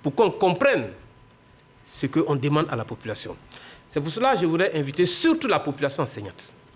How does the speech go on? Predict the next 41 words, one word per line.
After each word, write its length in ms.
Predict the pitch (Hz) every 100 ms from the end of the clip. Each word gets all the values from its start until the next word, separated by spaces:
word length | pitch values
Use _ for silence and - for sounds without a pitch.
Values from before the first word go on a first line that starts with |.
| _ _ _ - -
de 120 | 147 190
participer 560 | 185 202 208 208 254 -
effectivement 840 | 196 - - 214 - 214 208 226
à 140 | -
ces 160 | 156 156
états 200 | 151 190
généraux 360 | 151 151 180 233 - - _ - - - -
pour 140 | 226
faire 140 | 302 254
des 120 | 196
propositions 840 | - 214 - 208 208 277 277 311 - - -
sur 180 | - 233
l'amélioration 640 | 185 170 202 202 196 196
de 120 | 208
nos 100 | 190
conditions 320 | 208 165 147 185
de 100 | 131
vie 180 | 127 147
et 40 |
de 80 | 127
travail. 420 | - - - - - - - - - - _ _ _ _ -
Ce 80 | -
n'est 40 |
pas 140 | 120 202
la 60 |
peine 160 | 151 175
de 100 | 139
rester 260 | 123 120 -
à 60 |
la 100 | 120
maison, 260 | 113 117 175 - - - - - -
de 120 | 160
répondre 440 | 180 185 254 240
aux 100 | 165
appels 500 | 151 147 180 127 104 - - -
du 120 | 120
corps 180 | - 165
préfectoral 560 | 135 135 117 120 135 156 - - - - -
pour 140 | 156 156
aller 240 | 151 165
débattre 800 | 110 110 170 139 220 233 - -